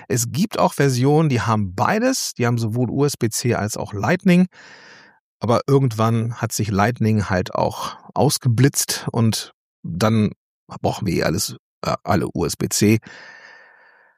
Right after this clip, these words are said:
Also man kann nach Setup wählen oder halt eben beides haben. So, Reichweite. Reichweite, das ist ja auch so ein Thema bei diesen kabellosen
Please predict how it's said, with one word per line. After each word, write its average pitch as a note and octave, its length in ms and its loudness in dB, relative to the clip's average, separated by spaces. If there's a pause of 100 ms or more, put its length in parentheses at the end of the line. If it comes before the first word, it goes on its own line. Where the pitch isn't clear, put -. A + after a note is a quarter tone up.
(280)
Also B2 240 0
man C3 180 0
kann D3 220 0
nach C3 140 0
Setup G#2+ 400 -2
wählen C3+ 360 4
oder G#2+ 280 -4
halt - 140 -10
eben F#2+ 160 -10
beides - 360 -10
haben. - 200 -12
So, D#3+ 160 2
Reichweite. - 760 -2 (220)
Reichweite, F#3+ 840 2 (120)
das C#3 300 -6
ist F3 140 -2
ja D3 140 4
auch C3+ 180 2
so C#3+ 100 0
ein B2+ 80 2
Thema C#3 520 2
bei A#2+ 420 2
diesen A2 760 -2 (840)
kabellosen A#2 760 0